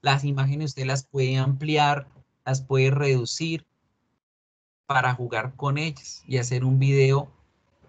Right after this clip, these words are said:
más interactivo, ¿sí?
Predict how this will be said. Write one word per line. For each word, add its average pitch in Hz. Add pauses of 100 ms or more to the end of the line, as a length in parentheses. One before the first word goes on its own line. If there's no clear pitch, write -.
(720)
más 135
interactivo, 139 (680)
¿sí? 123